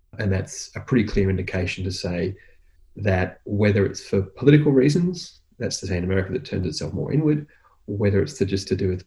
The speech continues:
a, a sheer capacity issue, America is not gonna be able to be the big, you know, expansive player in the future. Well, not, not that it isn't going to be, but we need to plan for a world in which America is not as expansive as it was in the past.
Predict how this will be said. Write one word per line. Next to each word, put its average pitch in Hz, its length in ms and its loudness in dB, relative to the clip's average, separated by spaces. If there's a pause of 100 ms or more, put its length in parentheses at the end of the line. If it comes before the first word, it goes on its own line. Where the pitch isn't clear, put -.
(100)
a, 98 80 -8 (160)
a - 40 -8
sheer - 280 0
capacity 98 880 -2
issue, 101 560 -6 (220)
America 110 440 0
is 95 100 0
not 98 140 0
gonna 107 140 0
be 95 120 2
able 95 200 0
to 92 120 -4
be 90 360 -2 (420)
the 95 400 -2 (520)
big, 113 320 -2 (560)
you 98 120 -8
know, - 160 -8
expansive 101 680 -4
player 92 540 -4 (180)
in 95 160 -2
the 92 60 -4
future. 107 320 2
Well, 110 80 6
not, 185 260 4
not 226 140 2
that 170 100 4
it - 60 4
isn't 135 180 8
going 101 140 2
to 90 60 2
be, 92 100 2
but 90 200 0
we 113 120 2
need 110 180 2
to 104 60 -8
plan 113 480 -2
for 90 440 -2
a 107 80 -2
world 98 300 4
in 92 100 0
which - 380 -6 (300)
America 98 480 2
is 95 180 -4
not 101 220 0
as 101 120 -4
expansive 98 580 -4
as 95 120 -4
it 98 100 -4
was 87 220 -4
in 85 60 -6
the 87 60 -8
past. - 500 -12